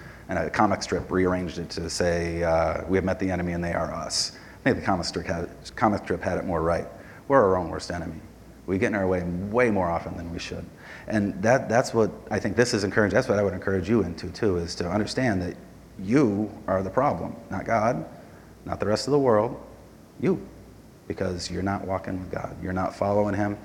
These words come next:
And that takes, you know, this is a long journey for all of us. And that not following God, I don't know where you are in that step, right? Some of you are not following God 'cause you've, you've, you're at the place where you don't even know, maybe he doesn't even exist for you. I don't know, right? There's a lot of people that don't know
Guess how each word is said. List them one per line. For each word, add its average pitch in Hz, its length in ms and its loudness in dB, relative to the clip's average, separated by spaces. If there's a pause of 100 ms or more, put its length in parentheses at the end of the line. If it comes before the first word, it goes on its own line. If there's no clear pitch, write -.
(280)
And 101 120 2
that 131 160 6
takes, 143 400 0 (640)
you 107 100 2
know, 107 160 4
this 123 220 2
is 110 80 2
a 101 60 4
long 110 320 6
journey 101 260 2
for 95 220 4
all 92 120 2
of 87 120 -4
us. - 320 -6 (340)
And 98 160 2
that 123 160 6
not 127 220 4
following 117 320 4
God, 107 380 4
I - 120 -2
don't 139 100 4
know 107 100 2
where 104 140 4
you 104 60 2
are 156 140 2
in 95 80 -4
that 90 180 -6
step, - 240 -4 (280)
right? 104 280 -4 (320)
Some 151 260 4
of 131 120 6
you 113 160 4
are 107 80 4
not 110 200 6
following 107 300 2
God 101 260 0
'cause 92 200 -6
you've, 123 360 2
you've, 120 240 2 (180)
you're 123 320 4
at 113 80 0
the 113 60 2
place 107 280 0
where 98 80 0
you 113 60 4
don't 117 80 2
even 107 80 0
know, 107 120 0 (180)
maybe 110 160 0
he 127 80 2
doesn't 101 260 2
even 90 120 -6
exist 190 380 2
for 175 120 -2
you. 87 220 -2
I 92 120 0
don't 139 140 -2
know, 131 240 -4 (160)
right? 110 120 4
There's 110 160 4
a 104 40 2
lot 113 180 2
of - 100 -2
people 101 240 2
that 92 100 4
don't 98 180 2
know 92 220 0